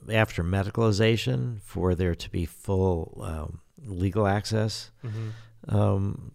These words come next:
Speaker 1: now, w-,
Speaker 2: Regulated,
Speaker 1: yeah.
Speaker 2: probably, like the way weed dispensaries <clears throat> currently are.
Speaker 1: Yeah, although what, what just passed in Colorado, or w-, the Oregon Psilocybin
Speaker 2: Oh, yeah.
Speaker 1: Initiative, the
Speaker 2: Mm-hmm.
Speaker 1: natural plant medicines that passed in Colorado, it's about systems of, um,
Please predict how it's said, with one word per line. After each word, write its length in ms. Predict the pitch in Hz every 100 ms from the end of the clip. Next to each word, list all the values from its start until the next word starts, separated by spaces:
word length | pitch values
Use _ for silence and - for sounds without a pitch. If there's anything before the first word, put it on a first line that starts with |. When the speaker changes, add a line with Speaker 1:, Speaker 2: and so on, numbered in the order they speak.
| -
Speaker 1:
now, 120 | 117 107
w-, 80 | 117
Speaker 2:
Regulated, 420 | 117 123 107 104
Speaker 1:
yeah. 340 | 123 117 98
Speaker 2:
probably, 220 | 87 104
like 200 | 101 98 - -
the 120 | 110
way 220 | 107 101 104
weed 280 | 123 113 107
dispensaries 580 | 104 131 - - 104 -
<clears throat> 60 |
currently 260 | 107 101 104
are. 200 | 101 101 - _ - - - _ - - -
Speaker 1:
Yeah, 200 | 131 92
although 320 | 120 120 117
what, 260 | 127 135
what 140 | 139 131
just 200 | 139 -
passed 280 | 120 107 -
in 100 | 95
Colorado, 540 | 98 95 85 78 64 - -
or 180 | 98 95
w-, 260 | 95 95 139
the 240 | 101 95 92
Oregon 300 | 101 92 87
Psilocybin 400 | 95 92 139 101
Speaker 2:
Oh, 20 |
yeah. 200 | 139 110
Speaker 1:
Initiative, 540 | 95 87 - 80 82 101
the 80 |
Speaker 2:
Mm-hmm. 160 | 90 101
Speaker 1:
natural 320 | 104 101 90
plant 200 | 98 85
medicines 500 | 92 90 - - 87
that 160 | - -
passed 280 | 92 82 -
in 100 | 95
Colorado, 500 | - 92 95 82 87 - - - - - -
it's 240 | - -
about 440 | 143 110 76 69 -
systems 1040 | - - - - 120 - - 120 107 92
of, 460 | 98 98 85 - -
um, 600 | 92 85 85 85 85 85